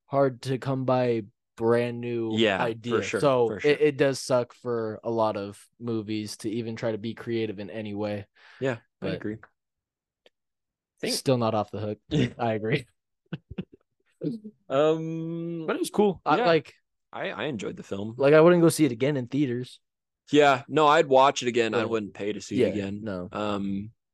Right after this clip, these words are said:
Speaker 1: But
Speaker 2: I
Speaker 1: it's
Speaker 2: do
Speaker 1: cool.
Speaker 2: think it's worth a watch
Speaker 1: Yeah.
Speaker 2: if you're interested
Speaker 1: Yeah.
Speaker 2: in, in the idea of, of what we've kinda
Speaker 1: Yeah.
Speaker 2: talked about.
Speaker 1: And I still stand by, I think it's one of the better D C movies, especially in recent
Speaker 2: Oh, yeah,
Speaker 1: times.
Speaker 2: I do think it's a good move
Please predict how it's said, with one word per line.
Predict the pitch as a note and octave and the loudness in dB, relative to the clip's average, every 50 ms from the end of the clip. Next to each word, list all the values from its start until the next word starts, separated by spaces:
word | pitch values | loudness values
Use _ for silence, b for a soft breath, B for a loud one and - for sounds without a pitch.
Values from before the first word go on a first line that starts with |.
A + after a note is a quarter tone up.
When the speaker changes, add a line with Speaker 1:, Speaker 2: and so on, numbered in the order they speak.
| _ _ _ _ _ _ _ _ _ | _ _ _ _ _ _ _ _ _
Speaker 1:
But | - C3 A2+ | -2 0 0
Speaker 2:
I | B2 | 2
Speaker 1:
it's | C#3 | 2
Speaker 2:
do | G#3+ | 2
Speaker 1:
cool. | C4 C4+ | 2 2
Speaker 2:
think | F3 A#2 | 2 2
it's | G#2+ F#2 | 2 0
worth | G#2 G#2+ G#2+ C3 C#3 - | 0 0 0 0 0 -2
a | - | -4
watch | G2+ G#2 F#2+ F#2+ G2 F#2+ - - A#3+ | -2 0 0 0 0 -2 -2 0 0
Speaker 1:
Yeah. | F#4+ G#4 - G#2 | 0 0 0 -2
Speaker 2:
if | G#2+ G#2 - A2 | -4 -6 -4 -6
you're | F#2+ F#2 | -6 -6
interested | G2 G2+ - G2 F#2+ - - G2+ F#2+ F#2+ | -6 -8 -8 -10 -10 -6 -4 -4 -4 -4
Speaker 1:
Yeah. | G2 | -4
Speaker 2:
in, | G2 G2 - - | -8 -10 -10 -8
in | G2+ G#2 G2 | -8 -6 -6
the | G2+ G2 | -4 -4
idea | G2 G2 F#2+ F#2 F#2+ G2 G2 G2 | -2 -2 -2 -4 -4 -2 -2 -2
of, | G2 F#2+ - - | -2 -4 -6 -10
of | - - G2 G#2 | -10 -8 -6 -4
what | G#2 G2 C#2+ | -4 -4 -4
we've | G2+ G2 - | -6 -8 -8
kinda | - G#2+ G#2 G2+ | -10 -10 -8 -6
Speaker 1:
Yeah. | A2+ | -4
Speaker 2:
talked | G#2+ G2+ G2 - - | -4 -6 -6 -8 -8
about. | G2+ A2 A#2 B2+ - _ | -8 -8 -8 -8 -6 _
Speaker 1:
And | - D3+ | 2 4
I | D#3+ D#3+ | 4 4
still | C3+ - - G3+ G3+ F#3+ F#3 F3+ D#3+ D3 C3+ B2 A#2+ | 2 2 4 4 6 6 4 4 2 0 -2 -6 -12
stand | C3 - - - D3 D3 D3 C#3+ C3+ | -14 -12 2 2 4 4 4 2 2
by, | C3+ C3+ C3+ C3+ C3 C3 B2+ B2 A#2+ A#2 - _ _ _ _ | 0 2 2 2 0 0 0 0 -2 -4 -6 _ _ _ _
I | A#2+ A#2+ B2 | -4 -4 -4
think | A#2+ _ - B2+ B2 B2 A#2 G#2+ B2 | -4 _ -4 -4 -4 -4 -6 -4 -4
it's | A2 G#2+ - - A2 | -4 -4 -6 -12 -4
one | A2+ A#2 A#2 A2+ | -4 -2 -2 -2
of | G#2+ | -2
the | A2 G#2+ G#2 F2+ - _ A2 A2 A2 A#2 A#2 A#2 - _ _ _ _ _ _ _ _ | -2 -2 -2 -4 -6 _ -16 -16 -16 -16 -18 -20 -20 _ _ _ _ _ _ _ _
better | B2+ A#2+ A2+ A#2 A2 G#2 G2+ F2+ - - A2 G#2 | 4 6 6 6 4 2 0 -4 -8 -12 -14 -6
D | G#2 A2 G#2+ | -4 -4 -4
C | - - A2 G#2+ G#2 | -4 -4 -4 -4 -2
movies, | G#2 G#2+ G#2 G2 G2 G2 F#2+ | -2 -4 -6 -6 -8 -8 -8
especially | F#2+ F2+ - - G#2+ G2 - G#2 G2 | -10 -10 -6 -6 -6 -4 -4 -6 -8
in | F#2+ F#2+ | -8 -8
recent | F#2 F2+ - - G3 | -10 -4 0 2 4
Speaker 2:
Oh, | G3 | 4
yeah, | A#2 G#2+ G#2+ G#2 | 4 4 4 4
Speaker 1:
times. | F#2+ D2 | 2 2
Speaker 2:
I | F#2 B2 | 2 2
do | D3 F3 | 2 2
think | E3+ - F3 A#2+ | 0 2 0 -2
it's | G#2 - | -2 -2
a | G#2 | -6
good | - - A2+ A2 G#2+ G2 G2 | -6 0 0 2 2 0 -2
move | F#2+ F#2+ G2+ G2+ G#2 G#2 G2+ F#2+ - | -6 -6 -4 -2 -2 -2 -4 -4 -8